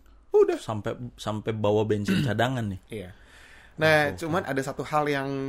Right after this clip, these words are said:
Speaker 1: cukup spesial di gua, gua, gua aplikasikan di Vespa Sprint tahun tujuh puluh delapan gue. Eh, gua install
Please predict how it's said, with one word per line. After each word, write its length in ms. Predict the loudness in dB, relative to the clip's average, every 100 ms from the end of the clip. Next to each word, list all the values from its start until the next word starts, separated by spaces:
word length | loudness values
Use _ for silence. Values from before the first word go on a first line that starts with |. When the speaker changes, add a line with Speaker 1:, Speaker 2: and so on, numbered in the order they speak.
| -8 -10
Speaker 1:
cukup 260 | -12 -12
spesial 640 | -16 -10 -10 -4 -2 0 -2
di 480 | -8 -8 -10 -12 -14 -20 _ -20 _ _ -10
gua, 260 | -6 -6
gua, 400 | -6 -6 -4 -6
gua 200 | -8 -8 -8
aplikasikan 600 | -8 -8 -8 -8 -8 -8
di 380 | -8 -8 -10 -10
Vespa 520 | -12 -16 -14 -10 -10
Sprint 320 | -10 -10 -10
tahun 200 | -8 -8
tujuh 180 | -8 -10
puluh 180 | -10 -8
delapan 280 | -8 -8 -10
gue. 200 | -8 -6 -8 -12 -20 -20 -20 -20 -20 -20 -20 -8
Eh, 560 | -4 -2 -2 -4 -6 -10 -14
gua 220 | -6 -4 -2
install 580 | -6 -4 -2 -2 -6